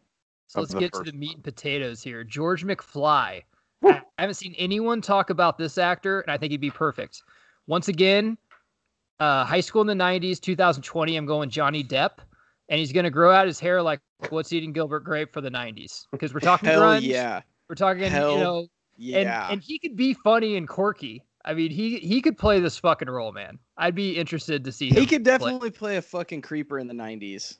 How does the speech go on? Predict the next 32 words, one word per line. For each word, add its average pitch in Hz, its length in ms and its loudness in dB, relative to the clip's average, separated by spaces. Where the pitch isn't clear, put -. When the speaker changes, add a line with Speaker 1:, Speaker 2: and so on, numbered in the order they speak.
Speaker 1:
Yes. 123 320 -4
Speaker 2:
Dude, 165 280 2
Speaker 3:
Peeping 143 280 2
Speaker 2:
knowing 156 140 6
Speaker 3:
Tom 175 100 2
in - 40 0
the 147 60 4
Speaker 2:
him, 147 240 4
Speaker 3:
nineties? 220 320 -8
Speaker 2:
he 185 240 -2
would 233 220 0
probably 139 520 4
try 143 200 -4
and 135 120 -2
go, 135 120 2
like, 117 200 2
method 104 640 -2
and 95 240 -4
play 104 300 0
it 98 240 -4
like 98 580 0
Crispin - 480 -8
Glover, 82 520 -4
but, 92 160 -2
like, 90 160 -2
w-, - 400 -12
over 101 240 4
the 90 120 -8
top-ish. - 800 -4
Speaker 1:
The 175 180 4
other 220 220 4
thing, 220 480 0